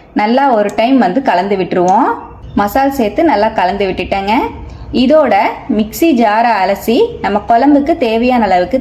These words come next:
தண்ணி வந்து சேர்த்துக்கலாங்க. நான் ஒரு கப் போல தண்ணி வந்து ஆட் பண்ணியிருக்கேன். தண்ணி சேர்த்துட்டு நல்லா வந்து கலந்து விட்டுருவோம். குழம்பு உங்க கன்சிஸ்டன்சிக்கு தகுந்த மாதிரி நீங்க தண்ணி கூட்டியோ குறைச்சோ சேர்த்துக்கலாம். இதோடவே ஒரு டீஸ்பூன் போல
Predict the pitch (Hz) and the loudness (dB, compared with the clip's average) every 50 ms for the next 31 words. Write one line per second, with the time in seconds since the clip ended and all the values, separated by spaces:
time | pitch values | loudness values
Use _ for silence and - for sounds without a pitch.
0 | - 233 196 190 208 220 214 196 190 196 208 208 202 180 175 - 190 - - 185 | 0 0 -2 -2 -2 -2 -2 -2 0 -2 -2 -2 -2 -4 -4 -4 -8 -6 -2 -2
1 | 185 185 185 190 196 233 311 453 453 - - - - 214 208 214 214 220 220 226 | -2 -2 -2 -2 -2 0 0 -2 -4 -8 -12 -8 -4 -2 0 2 2 2 2 0
2 | 226 - 285 302 285 294 - 233 220 214 277 - - 208 202 214 220 214 196 190 | 0 0 -2 -2 0 0 0 0 2 2 0 0 -2 -2 -2 -2 -2 0 0 0
3 | 196 226 214 196 180 - - 190 185 185 185 180 - 208 220 262 370 - - - | 0 0 0 0 -4 -4 -4 -4 -2 -2 -4 -4 -2 -2 0 0 -2 -4 -8 -14
4 | - - - - - - 214 214 233 254 269 269 254 214 208 220 214 202 208 - | -20 -20 -20 -12 -6 -4 -2 2 2 2 2 2 0 -2 -2 -2 -4 -4 -4 -2
5 | 233 285 403 453 - - - - 202 202 208 226 254 277 294 269 208 202 226 254 | 0 0 -2 -2 -6 -10 -8 -6 -4 -2 0 0 2 2 2 2 0 0 -2 0
6 | - 202 190 190 202 196 190 185 180 185 190 185 185 196 226 277 440 466 - - | 0 0 0 0 -2 -2 -2 -2 -2 0 0 2 2 2 2 2 0 -2 -6 -10
7 | - - - 226 226 240 254 269 277 359 349 294 233 - 220 214 226 254 254 247 | -18 -8 -2 0 0 2 2 2 2 2 2 2 2 0 0 0 0 -2 -2 0
8 | - 240 233 233 233 202 208 - - 185 196 208 208 202 196 185 175 196 233 370 | 0 0 2 2 0 -2 -2 -2 -2 -2 0 0 0 0 0 0 0 0 0 0
9 | 508 508 - 269 214 208 214 247 392 - - - - - - - - 214 220 233 | 0 0 0 -2 0 2 0 0 0 -2 -6 -16 -20 -20 -10 -4 -2 0 2 2
10 | 254 269 - 247 247 240 240 - 226 220 240 285 285 233 196 196 196 - 220 226 | 2 2 2 2 2 2 2 0 0 2 2 2 2 2 0 0 0 0 -2 -2
11 | 240 - 190 170 170 - 208 - 233 180 190 220 285 453 466 466 - - - 226 | 0 0 -2 -4 -2 -4 -6 -4 -2 -2 0 0 -2 -2 -4 -6 -10 -6 -2 0
12 | 240 247 254 247 226 202 185 196 226 359 466 - - - - - - - - - | 2 2 2 2 0 0 0 0 -2 -2 -2 -4 -10 -16 -20 -20 -20 -20 -20 -14
13 | - - 208 233 240 262 240 - 240 254 269 - - 302 302 294 285 285 285 185 | -6 -2 0 0 0 0 0 -2 -2 -2 -2 -2 0 2 4 4 4 4 2 2
14 | 180 | 2